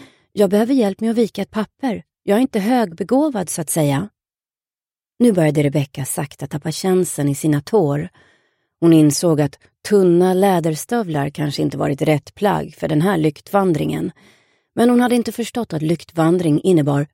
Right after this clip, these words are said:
vandring. Hon hade antagit att man på sin höjd skulle gå en liten sväng runt förskolan,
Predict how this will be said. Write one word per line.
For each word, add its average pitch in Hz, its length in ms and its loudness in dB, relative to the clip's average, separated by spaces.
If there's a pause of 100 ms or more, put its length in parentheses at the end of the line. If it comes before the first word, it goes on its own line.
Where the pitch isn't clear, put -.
(160)
vandring. 156 1160 0 (580)
Hon 180 100 4
hade 196 160 2
antagit 185 520 0
att 180 120 -2
man 180 140 0
på 185 100 -8
sin 190 160 -2
höjd 190 260 0
skulle 196 200 -4
gå 175 100 0
en 175 120 4
liten 190 240 -2
sväng 208 380 -2
runt 165 180 -2
förskolan, 196 840 -2